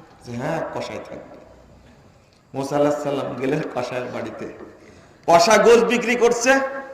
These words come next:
শেষ হয়েছে, বাড়িতে গেল। মুসা আলাইহিস সালাম গেলেন, যাওয়ার পরে বলছেন যে, "আপনি আসুন, একটু বসেন, আমি কাজ সেরে আসি।" কসাই বাড়ি থেকে, বাড়ির ভিতর থেকে বেরিয়ে এসে,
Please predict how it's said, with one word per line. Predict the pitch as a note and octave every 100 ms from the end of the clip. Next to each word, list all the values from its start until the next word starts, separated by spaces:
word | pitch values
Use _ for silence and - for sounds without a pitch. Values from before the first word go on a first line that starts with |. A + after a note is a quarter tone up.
| - - - _ _ _ _ _ _ _ _ -
শেষ | - F#3 F#3
হয়েছে, | F#3 F#3
বাড়িতে | D#3+ E3 D#3+ D#3+
গেল। | D#3 E3 E3+
মুসা | D#3+ D#3
আলাইহিস | D3+ D3+
সালাম | C#3 C#3
গেলেন, | B2+ A#2+ A2+
যাওয়ার | C3+ C#3+ C#3+
পরে | D3 C#3+
বলছেন | C3+ C3+ C#3
যে, | C#3 C3+ B2+ B2 - - - - - -
"আপনি | A2 C#3+
আসুন, | B2 A#2 D3
একটু | D3+ D#3 A2
বসেন, | C#3 C3+ -
আমি | D3+ -
কাজ | C#3 -
সেরে | B2+ A2 -
আসি।" | - - - - - - _ _ _ _ _ _ _ _ _ _ _ _ -
কসাই | D3 E3 - A3 B3 - - - - - - - - - - - - _ -
বাড়ি | G#2 C3+ D#3+
থেকে, | D#3 D3 C#3+ B2+ - - - - - - _
বাড়ির | G#2+ C3 C3
ভিতর | - G#2+ A2+ - D#3+ -
থেকে | C#3+ C3+
বেরিয়ে | C3 B2+ C3+
এসে, | B2+ D3+